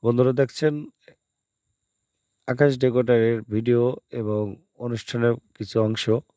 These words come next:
বন্ধুরা আপনারা যোগাযোগ করতে পারেন। প্রথম স্থান তারাবুনিয়া বাজার সদর রোড, দ্বিতীয় স্থান দিগিরজান বাজার কলেজ রোড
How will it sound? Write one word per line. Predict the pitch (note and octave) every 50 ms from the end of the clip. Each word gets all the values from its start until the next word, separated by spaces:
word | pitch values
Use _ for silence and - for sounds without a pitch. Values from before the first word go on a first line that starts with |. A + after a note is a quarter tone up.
| _ _ _ _ _ _ _ _ _ _ _ _ -
বন্ধুরা | A2+ A#2 A#2+ B2 B2 B2
আপনারা | A2+ G#2+ - A#2 A2 A2 A2 A2 G#2+ G#2 - - - _ _ _ _ _ _ _ _ _ _ _ _ _ _ _ -
যোগাযোগ | G2 G#2+ A#2 B2 B2 A#2 B2+
করতে | - - C3 A2 - C3
পারেন। | A#2+ C3 C3 C3+ C#3 C#3+ C3+
প্রথম | C3 _ - A#2 G#2 A#2+ B2+ B2+ B2+
স্থান | A#2 - - B2 B2 A#2+ A#2+
তারাবুনিয়া | - - A#2+ A#2 A#2+ A#2 A#2 A#2+ A#2+ B2
বাজার | A2 A#2 A#2 G#2+ A2 B2 B2+ B2+ C#3 - _ _ _ _ _ _ _ _ _ _ _ _ _ _ _ _ _ _ _ _ _ _ _ _ _ _ _ -
সদর | - - B2+ A2 A#2 A#2+
রোড, | A2 A2+ B2 C#3+ - _ _ - - _ _ _ _ _ _ _ _ _ _ _
দ্বিতীয় | A2+ B2 B2 - C#3 C3 C3 B2+
স্থান | A2+ - - C#3 B2+ A#2+ B2+ C#3+ D#3+ - _ -
দিগিরজান | B2+ G#2+ G2 G2 A2 A2+ A#2 B2+ B2+ A#2+ A#2+ C3 C3 B2+ B2
বাজার | A#2+ B2 B2 A2+ A2+ A#2+ A#2+ A#2+ A#2+
কলেজ | - _ - A2+ A2 A2+ A2+ A2
রোড | G#2+ G#2+ G#2+ G#2+ G#2 -